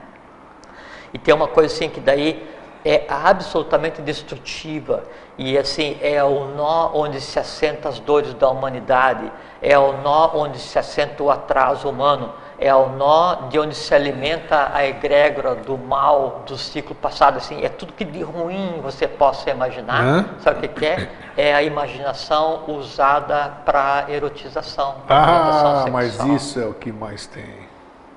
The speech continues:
Speaker 2: Isso é que tem
Speaker 1: Não,
Speaker 2: sucesso
Speaker 1: e, e,
Speaker 2: direto.
Speaker 1: pois é, e, e aí assim, aí às vezes assim que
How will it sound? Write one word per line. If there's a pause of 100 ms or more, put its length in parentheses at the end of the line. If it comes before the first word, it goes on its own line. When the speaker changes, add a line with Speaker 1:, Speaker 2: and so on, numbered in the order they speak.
(140)
Speaker 2:
Isso
é
que
tem
Speaker 1:
Não,
Speaker 2:
sucesso
Speaker 1:
e,
e,
Speaker 2:
direto. (220)
Speaker 1:
pois
é,
e, (140)
e
aí
assim,
aí
às
vezes
assim
que